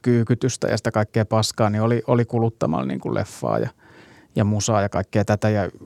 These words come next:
mun faija ikään kuin vihki mut tämmöiseen tota, Hollywood-klassikoiden maailmaan, et, et se on niin syvällä mun D N A:ssa noi elokuvat. Et väkisinkin se varmaan vuotaa. Niin kuin siinä Pelikaanissa on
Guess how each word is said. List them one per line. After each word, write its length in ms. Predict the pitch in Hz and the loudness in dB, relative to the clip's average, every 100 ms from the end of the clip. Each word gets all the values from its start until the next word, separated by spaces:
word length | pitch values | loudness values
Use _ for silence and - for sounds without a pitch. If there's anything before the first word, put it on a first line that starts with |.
| - | -12
mun 220 | - 107 | -6 -6
faija 460 | 101 110 110 113 107 | 0 2 4 2 -2
ikään 280 | 117 120 | 0 -2
kuin 140 | 113 110 | 0 0
vihki 340 | 120 110 - | 0 0 0
mut 280 | 127 123 - _ - - - - - | 0 -2 -10 _ -20 -20 -20 -20 -8
tämmöiseen 480 | - 95 95 104 113 | -4 -2 -2 -4 -4
tota, 340 | - - - - - - - - - _ _ _ _ _ _ _ _ _ _ _ _ _ _ _ - | -4 0 -2 -2 -10 -16 -20 -20 -20 _ _ _ _ _ _ _ _ _ _ _ _ _ _ _ 2
Hollywood-klassikoiden 1000 | 110 104 110 - 117 110 135 123 117 113 | 4 4 0 0 0 2 0 0 2 2
maailmaan, 520 | 113 113 120 143 160 | 2 2 0 0 -2
et, 160 | 156 - | -4 -6
et 140 | 131 | -4
se 140 | - 117 | 2 2
on 120 | 117 | 4
niin 140 | 120 | 2
syvällä 320 | 113 120 113 | 2 2 2
mun 160 | 110 110 | 2 2
D 280 | 113 113 113 | 2 4 2
N 100 | 123 | 0
A:ssa 280 | 123 - 143 | -4 -2 -2
noi 220 | 135 147 82 - - - - - - - _ _ _ _ _ _ _ - - | 0 -2 -4 -6 -8 -10 -12 -16 -20 -20 _ _ _ _ _ _ _ -20 -4
elokuvat. 560 | 117 104 113 117 113 - _ - | 0 0 -2 -4 -4 -8 _ -8
Et 140 | - 113 | -2 2
väkisinkin 520 | 117 117 123 117 110 | 2 2 2 2 2
se 120 | 110 | 0
varmaan 360 | 104 110 110 107 | 0 0 0 0
vuotaa. 420 | 117 117 127 131 - - - | 0 2 2 0 -4 -20 -4
Niin 140 | 113 | -2
kuin 100 | 104 117 | 2 2
siinä 140 | 131 | 4
Pelikaanissa 720 | 127 120 110 117 110 107 - | 6 4 4 4 4 0 0
on 140 | 117 | 0